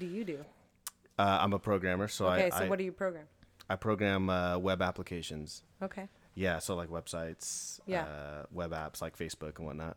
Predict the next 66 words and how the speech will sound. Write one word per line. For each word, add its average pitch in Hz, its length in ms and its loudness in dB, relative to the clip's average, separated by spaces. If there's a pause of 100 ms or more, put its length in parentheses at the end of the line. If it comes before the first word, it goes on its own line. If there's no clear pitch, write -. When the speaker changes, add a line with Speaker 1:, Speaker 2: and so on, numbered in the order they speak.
Speaker 1:
So - 140 -4
what 196 180 4
would 190 140 -2
you 185 100 -4
Speaker 2:
It's 170 60 -6
Speaker 1:
do 180 60 -2
Speaker 2:
like, 175 80 -4
Speaker 1:
for - 60 -8
Speaker 2:
he's, 175 100 -2
Speaker 1:
me? 107 80 4
Speaker 2:
like, 160 100 2
slipping 95 400 -2
out. 92 180 0
He's 98 100 -4
like, 82 100 -6
"Who? 98 160 0 (200)
What 95 120 2
would 104 120 6
I 101 80 8
do 98 120 2
for 98 120 0
you?" 110 260 4 (180)
Speaker 1:
Yeah. 170 180 -2 (120)
Speaker 2:
Well, 135 100 6
if - 60 -6
you 123 60 6
need 123 120 8
a 98 60 6
website 123 500 6
or 101 220 6
need, 101 340 2
like, 87 400 -2 (600)
I'd 123 160 4
say 156 100 6
the 120 100 4
biggest 117 240 4
thing 135 140 6
is 98 160 4
a 98 40 2
website. 95 440 2
Like, 98 180 -4
if - 120 -8
you 95 100 2
want 92 380 2
a 92 80 -2
community 92 500 2
online 87 560 0
and 85 240 -2
some 87 140 -6
sort 87 180 -2
of - 80 -12
presence 95 380 -2
online, 120 360 0 (560)
uh, 85 360 -2
Speaker 1:
Would 180 100 0
Speaker 2:
then 180 140 2
Speaker 1:
you 160 500 -2 (220)
create 160 420 -2
that 160 160 -6
presence 165 400 -4
for 160 220 -2
me 165 180 0
based 156 380 -4
on 151 160 -4
what 151 180 -2
I 151 480 -6